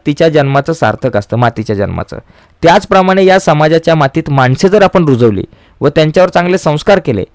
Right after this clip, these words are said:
तर त्याच्यातून चिरंतर माणुसकी निर्माण होईल, हा आशय या कवितेतून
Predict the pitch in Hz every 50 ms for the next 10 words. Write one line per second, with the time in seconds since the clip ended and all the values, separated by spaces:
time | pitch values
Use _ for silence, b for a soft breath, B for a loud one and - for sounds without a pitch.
0 | b b b b b - 185 202 202 - 180 160 - - 190 185 - 208 202 -
1 | - - 160 185 202 214 - - 226 220 196 175 160 165 196 196 - - 233 226
2 | 220 190 170 160 156 135 120 104 - - _ _ b b b b b b b b
3 | b b b b _ _ - - 151 165 190 190 143 143 - - 160 160 151 151
4 | 151 - 147 135 135 135 - 135 127 - 156